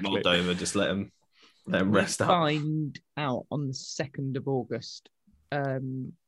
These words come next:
Speaker 2: the draw and where, whether we're gonna be at home first or away first or whatever. And what would be really, really nice is if Nuno doesn't, a-, after the first leg, Nuno doesn't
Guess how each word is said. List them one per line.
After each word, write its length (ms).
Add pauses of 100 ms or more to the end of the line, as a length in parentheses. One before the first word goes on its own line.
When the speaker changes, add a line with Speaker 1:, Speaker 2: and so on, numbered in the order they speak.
(140)
Speaker 2:
the 100
draw 540
and 260
where, 280
whether 320
we're 100
gonna 180
be 120
at 80
home 360
first 360
or 100
away 360
first 380
or 60
whatever. 240
And 240
what 100
would 120
be 140
really, 400
really 300
nice 540
is 120
if 120 (720)
Nuno 440
doesn't, 560
a-, 200
after 280
the 180
first 280
leg, 240
Nuno 360
doesn't 360